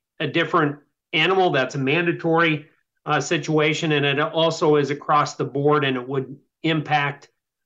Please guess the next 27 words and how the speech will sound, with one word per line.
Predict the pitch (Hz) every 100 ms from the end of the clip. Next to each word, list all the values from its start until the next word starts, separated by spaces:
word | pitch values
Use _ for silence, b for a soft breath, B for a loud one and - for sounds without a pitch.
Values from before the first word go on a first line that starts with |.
| _ _ _
uh, | - 143 135 135
other | 165 151
areas. | 143 156 143 120 120
You | 156
know, | 156 156 143 - _ _ _ _ _
one | 175 220
of |
the | 202
things | 180 196 180
that, | 151 139 - _ _ _ -
that | 151 -
frustrates | 190 190 180 165 147
me | 170 160
about | 143 135
M | 143 160 175
cool | 170 151 139
is | 127 123 151
if | 165 156
you | 180 143
put | - 226
it | 208
in | 165 165 165 160 147 _ _ _ _
the | 147
way | 147 156
that | 160 147
it's | 143 131
proposed, | - 143 175 190 156 143 135